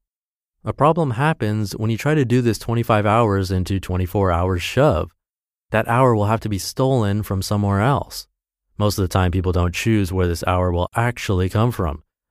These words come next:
They may assign it a time, but they won't consciously think about what's going to be displaced from that time slot. This can result in feeling stressed or overwhelmed for no apparent reason, which often leads to procrastination. Maybe the displaced activities were more important than you realized.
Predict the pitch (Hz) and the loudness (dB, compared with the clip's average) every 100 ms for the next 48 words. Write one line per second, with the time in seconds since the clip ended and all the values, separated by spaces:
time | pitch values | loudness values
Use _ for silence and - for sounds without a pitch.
0 | _ 95 87 90 82 - 92 90 82 76 | _ -2 2 2 0 0 0 2 -2 -4
1 | 76 - 147 113 85 104 - _ _ - | -6 0 2 2 0 -4 -8 _ _ -2
2 | 101 110 - - 120 123 117 - 98 143 | 2 2 0 -2 0 0 -2 -2 -4 -2
3 | 135 113 101 98 98 117 - 110 104 95 | 0 2 2 2 2 -2 -2 0 0 0
4 | 87 90 - - - 180 175 - - 80 | -2 -2 -4 -8 -2 2 0 0 -2 0
5 | 76 - 82 78 78 82 73 71 - _ | -2 -2 -2 -2 -2 -2 -2 -4 -10 _
6 | _ _ _ - 120 170 151 127 151 117 | _ _ _ -4 0 2 4 4 2 0
7 | 98 123 113 - - 120 151 87 - 92 | 0 0 0 -4 -2 2 2 0 -4 -2
8 | 92 - 98 117 98 123 143 117 113 - | 0 0 0 2 2 2 2 0 -2 -6
9 | _ _ 98 107 160 165 156 110 131 190 | _ _ 0 2 2 2 2 0 0 0
10 | 101 95 110 - _ _ - 85 87 85 | 0 -2 -2 -8 _ _ -8 0 0 2
11 | 87 87 90 - 95 87 101 87 78 90 | 2 2 2 0 -2 0 -2 0 0 2
12 | 85 107 - 78 76 - _ _ _ _ | 2 2 0 -4 -6 -14 _ _ _ _
13 | - 87 92 87 90 - 92 87 87 87 | -2 0 4 2 2 0 0 2 0 2
14 | 110 110 95 92 87 90 90 85 92 95 | 0 2 2 0 0 2 2 2 2 2
15 | 98 101 104 104 104 104 127 127 87 76 | 2 2 2 2 2 2 4 4 4 0
16 | 78 | -2